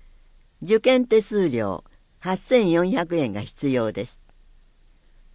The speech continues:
お申し込みは郵送で、五月三十日から六月二十日までに、県社会福祉協議会へどうぞ。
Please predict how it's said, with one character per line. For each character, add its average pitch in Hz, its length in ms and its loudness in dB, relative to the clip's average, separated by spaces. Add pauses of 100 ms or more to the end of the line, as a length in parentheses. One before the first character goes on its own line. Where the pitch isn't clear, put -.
お 196 120 0
申 247 280 4
し - 60 -14
込 214 140 -2
み 196 160 2
は 170 180 0 (100)
郵 190 220 2
送 156 300 2
で、 135 200 -4 (520)
五 233 160 0
月 196 320 -2
三 196 260 0
十 190 160 2
日 127 280 -2
か 104 120 -6
ら - 160 -12 (140)
六 196 280 0
月 220 240 0
二 180 160 -2
十 - 120 -18
日 180 100 -2
ま 170 160 0
で 123 140 -2
に、 104 180 -10 (460)
県 214 320 0
社 180 180 0
会 226 260 0
福 220 200 -4
祉 - 180 -8
協 196 220 4
議 185 160 -4
会 123 260 -2
へ 107 80 -4
ど 107 200 -6
う 98 40 -8
ぞ。 82 180 -12